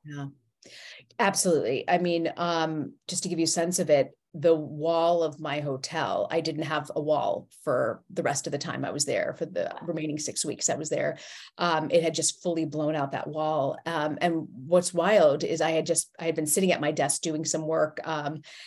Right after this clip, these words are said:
Speaker 1: at that very location. And we heard the first bomb and we moved and, and took shelter. And so there were four bombs. Um, and so I think,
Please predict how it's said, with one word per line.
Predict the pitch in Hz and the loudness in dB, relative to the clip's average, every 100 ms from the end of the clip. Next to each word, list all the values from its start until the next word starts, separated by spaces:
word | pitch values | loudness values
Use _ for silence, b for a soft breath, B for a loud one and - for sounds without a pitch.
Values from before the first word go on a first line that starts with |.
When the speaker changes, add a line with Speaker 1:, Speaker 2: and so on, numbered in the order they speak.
| B B _ | B B _
Speaker 1:
at | 165 180 | -2 4
that | 190 156 | 4 6
very | 175 170 | 8 8
location. | 160 151 180 175 165 - | 6 2 0 0 -2 -4
And | - 165 | -4 -4
we | 156 | -2
heard | 156 160 | -2 -2
the | 156 | -2
first | - 156 - | 0 0 0
bomb | 160 156 156 | -2 -2 -2
and | 151 | -2
we | 151 | -2
moved | 156 160 160 | -2 -2 0
and, | 147 139 | -2 -4
and | 165 147 | -6 -8
took | 147 | -6
shelter. | - 175 175 156 147 | -2 -2 -2 -2 -2
And | 156 160 | -2 -2
so | 170 | 2
there | 170 | 4
were | 165 165 160 B B B B B _ _ _ - | 4 2 -2 B B B B B _ _ _ 4
four | 220 | 6
bombs. | 196 214 277 185 - | 8 6 6 4 0
Um, | 190 185 170 175 | 2 4 4 2
and | - 190 | 0 2
so | 190 | 4
I | 202 | 4
think, | 196 240 220 | 4 0 0